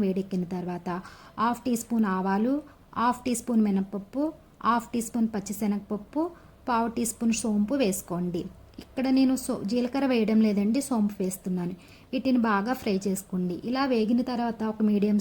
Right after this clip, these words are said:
సైజు ఉల్లిపాయని ఇలా పొడవుగా కట్ చేసి వేసుకోవాలి. పచ్చిమిర్చిని కూడా నిలువుగా కట్ చేసి వేసుకోవాలండి. కొద్దిగా కరివేపాకు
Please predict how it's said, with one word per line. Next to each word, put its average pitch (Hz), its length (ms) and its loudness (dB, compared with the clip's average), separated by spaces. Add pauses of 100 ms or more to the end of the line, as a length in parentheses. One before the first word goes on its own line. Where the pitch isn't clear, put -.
సైజు 202 320 0
ఉల్లిపాయని 202 480 2
ఇలా 220 200 0
పొడవుగా 196 460 -2
కట్ 226 240 -4
చేసి 196 260 -2
వేసుకోవాలి. 185 640 -2 (720)
పచ్చిమిర్చిని 262 640 0
కూడా 262 200 2
నిలువుగా 220 400 2
కట్ 214 140 -4 (100)
చేసి 208 280 0
వేసుకోవాలండి. 196 800 0 (420)
కొద్దిగా 226 320 -2
కరివేపాకు 214 540 0